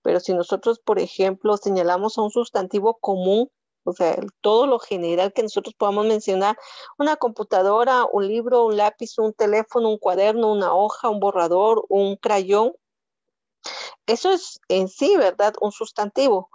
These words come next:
Pero cuando yo me refiero a él, en este caso, automáticamente ya me está dando, les decía al inicio, ¿verdad? La noción de que es uno y que es masculino. Entonces ya sustituye,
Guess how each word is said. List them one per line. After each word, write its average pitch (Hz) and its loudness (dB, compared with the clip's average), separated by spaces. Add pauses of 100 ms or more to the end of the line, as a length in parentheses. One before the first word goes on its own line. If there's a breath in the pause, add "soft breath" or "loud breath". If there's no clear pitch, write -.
(240 loud breath)
Pero 208 2
cuando 202 2
yo 214 0
me 269 2
refiero 247 2
a 185 2
él, 247 2 (320)
en 190 -4
este 196 -2
caso, 233 -2 (280 loud breath)
automáticamente 202 -2
ya 196 0
me 208 0
está 214 -2
dando, 196 0
les 202 2
decía 196 0
al 180 0
inicio, 208 2
¿verdad? 175 2
La 175 0
noción 220 -2 (360 loud breath)
de 185 0
que 190 2
es - -2
uno 240 4 (120)
y 196 -4
que 190 0
es 175 -4
masculino. 160 -2 (360 loud breath)
Entonces 269 0
ya 269 2
sustituye, 330 0